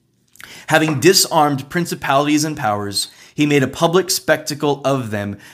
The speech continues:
triumphing over them in it. So let no one judge you in food or in drink or regarding a festival or a new moon or Sabbaths, which are a shadow of things to come, but the substance is of Christ." Let me keep going.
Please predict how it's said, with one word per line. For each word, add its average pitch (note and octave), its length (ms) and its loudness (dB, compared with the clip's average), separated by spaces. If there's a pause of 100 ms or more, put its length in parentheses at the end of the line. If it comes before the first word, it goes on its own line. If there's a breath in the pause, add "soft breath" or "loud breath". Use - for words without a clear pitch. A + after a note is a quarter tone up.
triumphing D#3+ 640 -2
over C3 280 0
them B2 200 0
in B2+ 160 0
it. A2 200 -6 (220 loud breath)
So F3+ 680 4 (160 loud breath)
let F#3+ 320 2
no G3 340 4
one B3 460 0
judge F#3 480 4
you D#3 680 2
in E3+ 180 4
food A#3 460 -2
or F3 240 4
in E3 240 0
drink D3+ 520 0
or E3 140 2
regarding F3 540 4
a E3+ 60 2
festival D3 760 2
or F3+ 160 2
a F3+ 80 4
new F3+ 260 2
moon D3 360 0
or D#3 180 2
Sabbaths, F3 800 0 (240 loud breath)
which F3+ 180 6
are F3 180 2
a F3 140 4
shadow G3+ 640 2
of F#3+ 140 0
things F3 300 0
to E3+ 100 -4
come, F3 280 -4
but D3 160 -2
the D#3 100 -4
substance D#3 680 0
is E3+ 300 0
of C#3 320 -2
Christ." C#3 460 2
Let D3+ 80 -2
me D3+ 80 -2
keep D#3 180 -4
going. C3 320 0